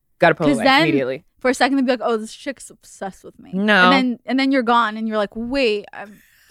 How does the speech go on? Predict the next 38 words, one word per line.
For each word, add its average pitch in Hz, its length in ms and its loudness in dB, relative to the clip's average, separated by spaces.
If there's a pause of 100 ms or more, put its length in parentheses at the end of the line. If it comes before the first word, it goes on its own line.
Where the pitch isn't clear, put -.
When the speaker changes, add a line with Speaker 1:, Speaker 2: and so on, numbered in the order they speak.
(440)
Speaker 2:
I'm 415 120 -8
a 415 80 -10
new 415 320 0
baby. 403 500 0
I 302 60 -2
need 415 320 -6
attention 480 460 -12
now." 240 560 -2
Speaker 1:
Where 233 180 4
Speaker 2:
Like, 254 80 4
Speaker 1:
have 233 60 -2
you 240 80 2
been 226 200 4
Speaker 2:
"Yeah, 285 40 0
Speaker 1:
the 220 60 -2
past 160 260 0
Speaker 2:
sorry." 151 120 -12
Speaker 1:
two 156 80 -8
days? 147 480 -4 (140)
Like, 226 140 -16 (500)
I've 311 80 -8
been 370 100 -4
around. 233 360 0 (420)
I'm 196 120 4
here 233 180 6
now, 196 200 6
though. 240 80 4
Speaker 2:
Yeah, 233 160 6 (160)
men 269 320 -2
never 262 280 -2
get 226 160 -2
over 196 180 -6
Scorpios. 196 560 -14
I'll 220 80 -18
just - 180 -20
say 214 120 -20
that. 190 100 -2
Speaker 1:
Never. 202 560 6